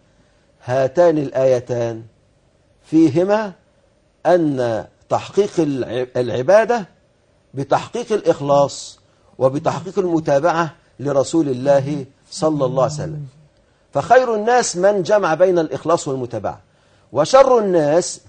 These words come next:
من لا متابعة له ولا إخلاص. في العمل يبتدع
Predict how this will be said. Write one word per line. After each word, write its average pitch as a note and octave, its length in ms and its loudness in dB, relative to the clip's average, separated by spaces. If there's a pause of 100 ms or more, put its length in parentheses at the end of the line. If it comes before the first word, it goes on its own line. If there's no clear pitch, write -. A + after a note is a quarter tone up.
(240)
من A#3 420 2
لا G3 260 8
متابعة F3 600 2
له F#3+ 140 6
ولا G3+ 280 6
إخلاص. G3 580 -4 (640)
في E3+ 120 2
العمل A3+ 640 2 (460)
يبتدع E3+ 600 4